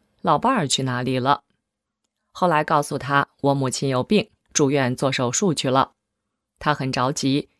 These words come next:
要去医院陪我母亲。由于疫情，医院不让进，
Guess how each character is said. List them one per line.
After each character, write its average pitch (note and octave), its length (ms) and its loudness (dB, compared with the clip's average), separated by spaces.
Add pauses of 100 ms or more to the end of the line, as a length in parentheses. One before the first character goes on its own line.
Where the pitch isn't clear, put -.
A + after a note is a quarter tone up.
要 D3 140 2
去 C#3 200 -2
医 C#3 120 -2
院 D3+ 300 0
陪 C#3+ 240 -2
我 F3+ 140 2
母 C3 160 -2
亲。 D3 320 -2 (800)
由 G#3+ 160 4
于 A3 100 2
疫 F3+ 180 2
情， C#3 440 -2
医 D#3 80 0
院 C#3 280 2
不 C#3 120 0
让 C#3 200 2
进， E3+ 280 0